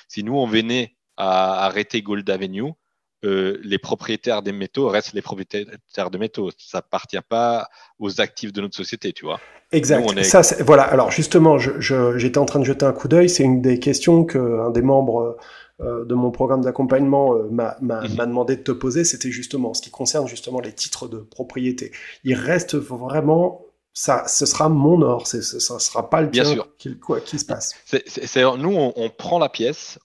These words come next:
Speaker 1: on la, on la met dans le coffre, donc elle y est vraiment physiquement, parce qu'il y a des autres services d'achat d'or physique, OK,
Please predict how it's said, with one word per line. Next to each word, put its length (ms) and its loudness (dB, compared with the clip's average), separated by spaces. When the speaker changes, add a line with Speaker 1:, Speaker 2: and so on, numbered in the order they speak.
Speaker 1:
on 120 -2
la, 200 0
on 140 -4
la 100 -2
met 220 -2
dans 100 0
le 60 -4
coffre, 400 -4
donc 240 -6
elle 200 -8
y 100 -2
est 60 2
vraiment 320 -2
physiquement, 400 -4
parce 140 -4
qu'il 140 -4
y 40 2
a 60 2
des 160 -4
autres 160 -4
services 560 -6
d'achat 380 -2
d'or 420 -4
physique, 600 -10
OK, 200 -8